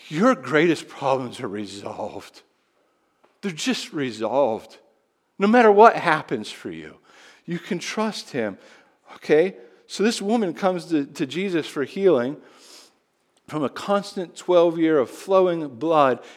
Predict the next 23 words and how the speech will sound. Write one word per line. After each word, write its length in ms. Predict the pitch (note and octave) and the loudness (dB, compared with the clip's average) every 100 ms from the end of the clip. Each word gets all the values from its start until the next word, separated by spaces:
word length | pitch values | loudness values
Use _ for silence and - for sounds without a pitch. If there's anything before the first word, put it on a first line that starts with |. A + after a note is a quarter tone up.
| - | -18
and 140 | E3 | -14
she, 340 | - - G#3+ - - | -10 -6 -6 -8 -16
she 200 | - - | -14 -12
just 400 | F#3 C4+ C4 - | -8 -2 -2 -4
wants 300 | A3 G3 F3+ | -4 -4 -4
healed. 340 | - G#3 E3+ - - - - | 0 2 2 -2 -14 -20 -6
Oh, 160 | G#3+ F3+ | -2 -2
but 120 | D3+ | -4
she 200 | - C3+ | -6 -10
gets 200 | C3+ C3+ | -8 -10
so 220 | - - | -8 -10
much 320 | G2+ F2+ - | -10 -14 -16
more. 380 | D#2 C2 C2+ D2 _ _ _ _ _ _ _ _ | -18 -16 -16 -18 _ _ _ _ _ _ _ _
What 140 | G3+ | -8
does 100 | D3+ | -8
she 140 | - E3 | -10 -6
get? 340 | E3 F3+ - _ _ | -4 -4 -6 _ _
She 200 | - - | -14 -12
gets 220 | D3 - | -12 -12
these 240 | C#3 A#2+ B2+ | -8 -6 -4
words, 400 | A#2 G2 F#2+ - _ _ _ _ _ _ _ G#2 | -4 -4 -10 -20 _ _ _ _ _ _ _ -10
"Daughter." 540 | G#2+ F#2+ E2+ D#2+ - _ _ _ _ _ _ _ _ _ _ _ _ _ - - | -8 -8 -10 -16 -20 _ _ _ _ _ _ _ _ _ _ _ _ _ -20 -16
<laughs> 80 | - | -16